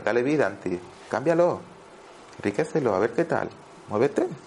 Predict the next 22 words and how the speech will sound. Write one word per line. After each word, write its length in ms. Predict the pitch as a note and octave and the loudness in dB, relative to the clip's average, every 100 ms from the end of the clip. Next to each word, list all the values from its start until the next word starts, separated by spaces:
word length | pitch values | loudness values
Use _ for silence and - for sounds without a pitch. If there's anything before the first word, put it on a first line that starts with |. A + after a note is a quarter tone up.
| - | -12
es 120 | G2+ | -2
dinámico, 500 | C3+ F3 E3 G#2 G#2+ | 0 2 0 0 2
todo 160 | G#2+ A2+ | 2 0
es 120 | A2+ | 0
dinámico 420 | A2+ G2 F#2 - | -4 -2 -4 -6
en 80 | G2 | -6
este 220 | F#2+ G#2 | -2 -2
mundo. 260 | G2 F#2 F2 - - - - - - - - - - - - - | -2 -6 -10 -14 -20 -20 -20 -20 -20 -20 -20 -20 -20 -20 -20 -16
¿Mm? 320 | A#2 F3 - - - - - - - - - - | -14 -14 -16 -20 -20 -20 -20 -18 -20 -20 -10 -2
El 120 | G#2+ | 0
poder 320 | G#2 G#2 C3+ | 4 4 6
de 100 | C#3+ | 4
empaquetar. 640 | C#3+ C#3 C3 B2+ F2 E2 - - - | 2 0 0 0 0 -2 -4 -14 -10
Aquí 180 | - | -2
hay 60 | B2 | 0
una 120 | A#2+ | 2
maleta. 420 | G#2 F#2 F2+ D#3+ - - - - - | 2 2 0 -2 -6 -14 -8 -6 -8
<laughs> 600 | - - - - - - | -14 -20 -20 -20 -20 -8
Se 60 | - | -2
ve 80 | G2 | -2
muy 200 | G2 F#2+ | -2 -2
poco. 340 | - E2+ F2+ | -2 -2 -6